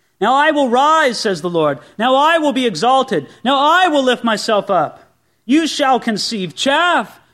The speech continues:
You shall bring forth stubble. Your breath as fire shall devour you. And the people shall be like the burnings of lime, like thorns cut up, they shall be burned in the fire. Hear, you who are afar off,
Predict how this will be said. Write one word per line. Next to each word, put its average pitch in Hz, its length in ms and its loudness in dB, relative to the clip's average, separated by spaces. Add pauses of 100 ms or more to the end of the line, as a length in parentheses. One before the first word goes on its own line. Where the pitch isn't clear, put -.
You 226 80 -6
shall 214 160 -2
bring 202 240 -4
forth 208 240 -2
stubble. 320 800 0 (280)
Your 233 120 0
breath 302 400 0
as 214 140 -4
fire 302 400 2
shall 262 160 -2
devour 330 500 2
you. 165 400 0 (1080)
And 143 120 -10
the 139 40 -8
people 226 380 -8
shall 151 180 -12
be 185 180 -8
like 180 260 -2
the 143 80 -8
burnings 165 560 -4
of 131 100 -8
lime, 175 640 -2
like 135 260 -4 (420)
thorns 190 380 -2
cut - 300 -8
up, 180 180 -4
they 151 80 -6
shall 139 160 -10
be 143 80 -8
burned 160 460 -2
in 135 80 -4
the 131 80 -8
fire. 175 500 -2 (180)
Hear, 233 440 -2
you 185 340 -6
who 185 200 -4
are 151 180 2
afar 196 480 0
off, 220 360 0